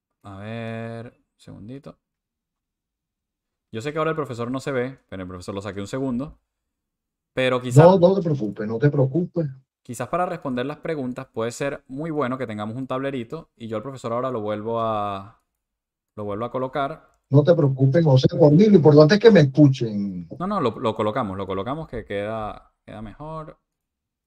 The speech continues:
Speaker 1: A ver. A ver si el tablero.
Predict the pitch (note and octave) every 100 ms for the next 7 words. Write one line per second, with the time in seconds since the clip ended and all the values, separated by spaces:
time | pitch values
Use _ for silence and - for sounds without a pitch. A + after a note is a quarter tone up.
0 | _ _ _ _ _ _ _ _ _ _
1 | _ _ _ _ _ _ _ _ _ _
2 | _ _ _ _ _ _ _ _ _ _
3 | _ _ _ _ _ _ _ _ _ _
4 | F#2 F2+ D3 E3 E3 E3 _ _ _ _
5 | _ _ _ _ _ _ _ _ _ _
6 | _ _ _ _ _ _ _ _ _ _
7 | _ _ _ _ _ _ A#2 E3+ E3 C#3+
8 | F#2+ G2+ G#2+ C2+ -